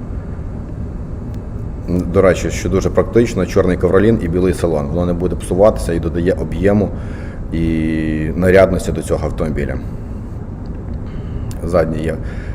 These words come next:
е, коври, як і, е, резинові, так і войликові. Маленький нюанс, ну, ну, приємно, лучше з ними, чим без них. <laughs> М, в цілому автомобіль в ідеальному стані, як ви бачите, навіть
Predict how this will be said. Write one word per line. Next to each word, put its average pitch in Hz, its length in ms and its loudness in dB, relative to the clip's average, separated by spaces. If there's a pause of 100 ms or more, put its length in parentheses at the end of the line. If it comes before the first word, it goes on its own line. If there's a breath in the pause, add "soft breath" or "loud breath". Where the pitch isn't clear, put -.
(160 loud breath)
е, 73 240 -2
коври, 110 340 6
як 82 200 2
і, 85 40 2
е, 80 100 0 (760)
резинові, 90 580 2
так 78 240 -2
і 90 80 -2
войликові. 104 540 4 (1800)
Маленький 92 460 4 (200)
нюанс, 85 380 0
ну, 85 180 0 (300)
ну, 82 80 -2
приємно, 95 500 2
лучше 87 260 2
з 80 80 -2
ними, 90 240 2
чим 82 160 -2
без 80 140 -2
них. 92 200 0
<laughs> - 400 -4 (2250 loud breath)
М, 85 440 0
в - 40 -6
цілому 131 320 6
автомобіль 98 480 4
в 85 60 0
ідеальному 90 460 8
стані, 92 340 2
як 80 120 -2
ви 90 60 0
бачите, 101 340 2
навіть 85 220 2